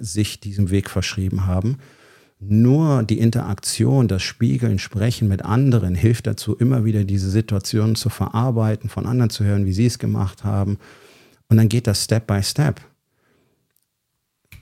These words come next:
Ja, diese Idee, man könnte von heute auf morgen gute Führung irgendwie machen. Nein,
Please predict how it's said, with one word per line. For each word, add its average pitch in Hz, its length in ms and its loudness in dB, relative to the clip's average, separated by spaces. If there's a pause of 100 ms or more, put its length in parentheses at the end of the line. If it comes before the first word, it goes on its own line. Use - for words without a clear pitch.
Ja, 113 140 2
diese 107 300 -2
Idee, 147 500 2
man 101 180 2
könnte 117 300 2
von 107 160 2
heute 123 160 2
auf 113 140 2
morgen 113 480 4
gute 110 260 0
Führung 135 600 2
irgendwie 101 320 2
machen. 92 420 -4
Nein, 117 540 2